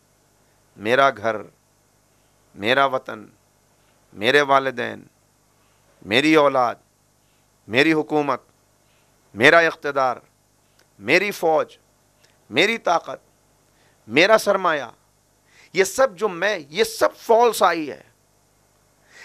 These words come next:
रियल आई क्या है, वो इंसान को बहुत बाद में पता चलता है। अन्नासु नियामुन,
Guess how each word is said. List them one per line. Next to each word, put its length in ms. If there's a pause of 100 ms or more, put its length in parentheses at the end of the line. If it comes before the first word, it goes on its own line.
(140)
रियल 400
आई 200
क्या 200
है, 260 (680)
वो 120
इंसान 540
को 220
बहुत 300
बाद 520
में 140
पता 260
चलता 400
है। 360 (600)
अन्नासु 920
नियामुन, 920